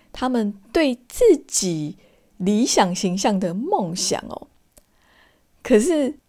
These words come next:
梦想就是很多时候就是只能在梦里面哦。梦醒以后，很多男性他们面对的哦，还是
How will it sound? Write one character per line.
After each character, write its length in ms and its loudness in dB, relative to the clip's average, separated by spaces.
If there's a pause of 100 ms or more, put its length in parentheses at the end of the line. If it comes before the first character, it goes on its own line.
(100)
梦 260 6
想 240 -2
就 140 2
是 580 0
很 220 -2
多 160 8
时 120 2
候 100 6
就 160 6
是 180 2
只 580 -2
能 540 -6
在 260 2
梦 400 2
里 240 -8
面 260 0
哦。 120 -8 (540)
梦 220 2
醒 240 0
以 80 0
后， 240 4
很 180 -4
多 140 2
男 160 2
性 180 -2
他 140 -2
们 160 -2
面 340 0
对 200 -4
的 80 -8
哦， 140 -12 (360)
还 260 -4
是 340 -6